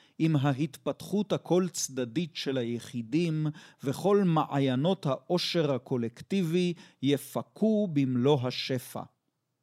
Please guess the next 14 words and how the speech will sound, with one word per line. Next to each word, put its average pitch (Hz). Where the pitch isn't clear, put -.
סוף -
ציטוט. -
הנה 160
היא 190
חברת 147
השפע 123
שעליה 135
דיברתי 113
קודם 120
לכן. 110
כשיתמלאו 127
כל 175
התנאים 147
הללו, 117